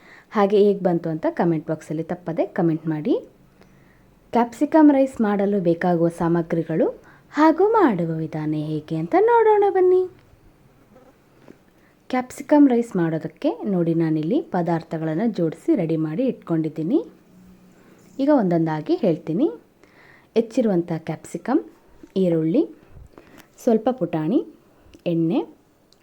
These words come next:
ಕೊತ್ತಂಬರಿ, ಶೇಂಗಾ, ಸ್ವಲ್ಪ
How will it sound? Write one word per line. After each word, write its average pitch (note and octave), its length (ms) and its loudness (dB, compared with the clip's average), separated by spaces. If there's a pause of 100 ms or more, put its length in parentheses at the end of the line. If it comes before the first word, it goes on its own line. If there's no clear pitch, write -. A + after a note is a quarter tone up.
(100)
ಕೊತ್ತಂಬರಿ, D#3+ 680 -2 (560)
ಶೇಂಗಾ, E3 520 0 (600)
ಸ್ವಲ್ಪ F3+ 260 -2